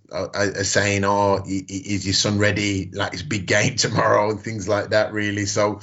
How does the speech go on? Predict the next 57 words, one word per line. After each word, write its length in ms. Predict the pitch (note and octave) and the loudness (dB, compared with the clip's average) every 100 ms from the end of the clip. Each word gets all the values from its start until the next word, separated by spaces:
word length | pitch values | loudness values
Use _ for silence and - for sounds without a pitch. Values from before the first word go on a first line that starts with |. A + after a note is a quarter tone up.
| - - - | -14 -18 -6
I 80 | A2+ | 0
used 120 | B2 | 0
to 80 | A2 | 0
get 220 | F#2 A2 | -4 -2
that 160 | A2+ G2+ | -2 -4
from 200 | A2+ G#2+ | -6 -4
the, 140 | G#2 | -4
from 200 | G2+ G#2 | -6 -6
the 100 | G#2+ | -6
parents 500 | F#2+ A2 G#2+ G#2+ G2 | -2 0 2 2 0
or 140 | A2 G2+ | -2 -2
from 200 | G#2 G#2 | -2 -2
my 100 | G2+ | -2
brothers 420 | F#2+ G#2 G#2 G2 | -2 -4 -2 -2
and 120 | G2+ | -4
sisters 380 | - G#2+ G#2 G#2 | -4 -4 -4 -4
with 140 | G2+ | -2
local 520 | G2 G#2+ G#2+ G2 D#2+ - - | 4 4 4 0 -6 -10 -14
fans 380 | - G#2 G#2+ G2 | -6 -2 -2 -2
in 100 | G2+ | 0
the 120 | G#2 | 4
area, 360 | G#2+ G#2 G2 F#2+ | 4 4 4 2
knowing 300 | G2+ G#2 G2+ | 2 0 -2
that 120 | - | -4
I 40 | |
played 340 | - G#2+ G#2 G2 | -2 0 0 0
for 100 | F#2+ | -2
the, 160 | G2+ | -2
for 140 | - G#2 | -2 -4
the 140 | G2+ | -4
club. 440 | - G#2+ F#2+ - - - - - | 0 2 2 0 -16 -20 -20 -12
So 180 | - A#2+ | 0 2
y-, 80 | A#2 | 2
y-, 100 | G2+ | -2
you 520 | G#2 A#2 A#2 A#2+ A#2+ | -6 -8 -8 -2 2
have 200 | A#2 A#2 | 2 2
that 180 | A2 G#2+ | 0 0
extra 260 | A2 - G2+ | -4 -2 0
bit 160 | G#2+ | -2
of 100 | G#2 | 0
onus 440 | G#2+ A#2 A#2 A2 A#2 | 0 2 2 2 0
really 260 | A2 G#2+ | 0 2
on 200 | G#2+ G#2+ | 2 0
you, 100 | G#2 | 0
really. 280 | G2+ G#2 G2 | 0 0 0
So 160 | - A2 | 0 0
it 120 | G#2 | 2
meant 260 | C3 B2 | 0 0
so 300 | - - A2+ | 0 0 0
much 240 | A2 G#2+ A2 | -2 -6 -6
more, 420 | A2+ A2 G2 G2 | -2 0 -2 -4
especially 440 | - - A2+ - G#2+ | -6 -4 -4 -4 -2
when 160 | G2+ | -2
we 60 | G2 | -2
being 320 | G#2+ G#2+ G#2 | -2 0 0
local 380 | G2+ G2+ G2+ G2 | 0 0 -2 0
there, 420 | G2+ G2 F#2 F#2 | 2 2 2 -4